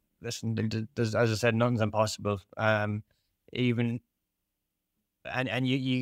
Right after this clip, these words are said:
you get that sense of achievement by, by, by working towards it, by achieving, by getting a step closer to it. You, you get that sense of achievement, so that, that gives you more determination. And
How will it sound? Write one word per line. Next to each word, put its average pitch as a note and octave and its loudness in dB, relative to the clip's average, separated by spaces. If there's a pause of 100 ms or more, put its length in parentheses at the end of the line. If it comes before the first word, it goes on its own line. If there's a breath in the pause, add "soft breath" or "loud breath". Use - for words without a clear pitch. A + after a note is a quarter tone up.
you C3 -2
get D3 0
that C#3 2
sense C3 0
of A2 -2
achievement A#2 -2
by, A2+ 2
by, A2 -2 (1900)
by A#2+ 6
working A#2 2
towards A#2 4
it, G#2 0
by G#2+ 4
achieving, A2 0
by A2+ 4
getting A2+ 2
a A2 -4
step A#2 0
closer A#2+ 2
to G#2+ -4
it. G#2+ 0
You, A2 -2
you A2+ -4
get B2 2
that A#2+ 2
sense A#2+ -2
of A2 -6
achievement, A#2+ 0
so B2+ 0
that, B2 4
that B2 2
gives A2+ 0
you A#2 -2
more A#2+ 2
determination. A2 0
And A2 -2